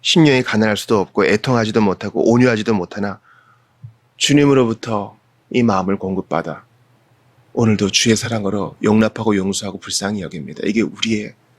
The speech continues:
자세여야 돼요. 그러니까 여러분, 오늘 하루 시작하고 엎드릴 때 꼭 기도하세요. "주님, 저는 못합니다.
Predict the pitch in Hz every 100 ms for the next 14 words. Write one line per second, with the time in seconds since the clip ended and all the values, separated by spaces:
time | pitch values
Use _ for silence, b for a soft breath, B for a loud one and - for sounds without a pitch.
0 | _ _ - 92 - 82 71 - - _
1 | _ _ _ _ _ _ _ - 120 113
2 | 110 - _ - 113 117 131 123 123 120
3 | 104 92 - 104 95 - 113 _ _ _
4 | _ - 143 - - 123 - 143 - b
5 | b b - 131 - 117 120 110 95 -
6 | - - - -